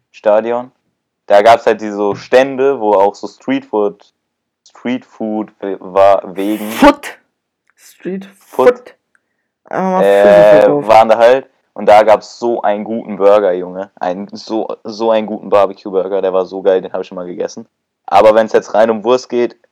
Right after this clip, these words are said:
Speaker 1: muss ich sagen, Sandhausen, diese Feuerwurst
Speaker 2: Oh,
Speaker 1: ist
Speaker 2: ja.
Speaker 1: schon geil.
Speaker 2: Ja, das stimmt. Ich find, hast du schon mal in Darmstadt die Feuerwurst gegessen im Stadion?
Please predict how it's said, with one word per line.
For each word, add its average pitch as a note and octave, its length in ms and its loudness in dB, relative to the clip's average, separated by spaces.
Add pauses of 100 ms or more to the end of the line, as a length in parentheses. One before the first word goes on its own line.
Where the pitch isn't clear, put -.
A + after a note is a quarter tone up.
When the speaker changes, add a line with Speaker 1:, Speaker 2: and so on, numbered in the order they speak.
Speaker 1:
muss A#2+ 220 -8
ich A#2+ 80 -20
sagen, A#2 460 -4
Sandhausen, B2 720 -4 (680)
diese A#2 200 -8
Feuerwurst C#3+ 540 -4
Speaker 2:
Oh, D3 100 2
Speaker 1:
ist C#3+ 80 2
Speaker 2:
ja. C#3+ 100 0
Speaker 1:
schon C#3 100 -6
geil. - 200 -12 (160)
Speaker 2:
Ja, C#3 220 -6
das - 100 -20
stimmt. - 220 -20 (260)
Ich E3 160 -8
find, A3+ 360 -2
hast A3 160 -4
du G#3 60 -12
schon G3+ 120 -8
mal D#3 120 -2
in C3 120 -8
Darmstadt D3+ 600 -2
die C#3+ 60 -8
Feuerwurst C#3 560 -6
gegessen C#3 340 -10
im C3+ 40 -16
Stadion? C#3 600 -10